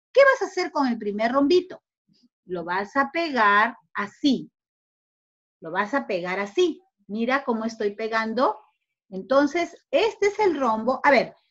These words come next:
vamos a suponer, agarra tu cuadradito y dóblalo en forma de rombo. A ver, dóblalo en forma de rombo. Mejor así. Ya, lo doblamos así. Yo ya lo doblé y lo abro. Ahí está mi rombo ya. Mira, dóblalo, ¿vale?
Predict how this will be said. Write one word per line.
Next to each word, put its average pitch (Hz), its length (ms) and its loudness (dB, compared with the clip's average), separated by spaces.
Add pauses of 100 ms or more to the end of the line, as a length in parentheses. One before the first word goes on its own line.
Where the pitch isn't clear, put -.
(120)
vamos 415 340 0
a 415 60 2
suponer, 285 460 0
agarra 330 340 2
tu 427 80 -2
cuadradito 349 640 2 (120)
y 269 120 0
dóblalo 311 400 2
en 247 100 0
forma 262 260 0
de 247 120 0
rombo. 165 420 -6
A 208 80 -2
ver, 196 240 0 (140)
dóblalo 220 480 0
en 185 100 -8
forma 180 300 -6
de 160 80 -6
rombo. 151 320 -16
Mejor 226 340 0
así. 202 260 -4 (640)
Ya, - 140 -16 (200)
lo 220 240 -2
doblamos 262 600 2
así. 233 340 -6 (140)
Yo 247 160 2
ya 311 180 4
lo 320 120 2
doblé 285 440 2 (160)
y 247 120 2
lo 226 180 6
abro. 180 340 2 (200)
Ahí 240 180 2
está 240 260 0
mi 190 160 -6
rombo 202 380 -2
ya. 160 240 -12 (380)
Mira, 285 340 4 (120)
dóblalo, 320 500 2
¿vale? 302 320 2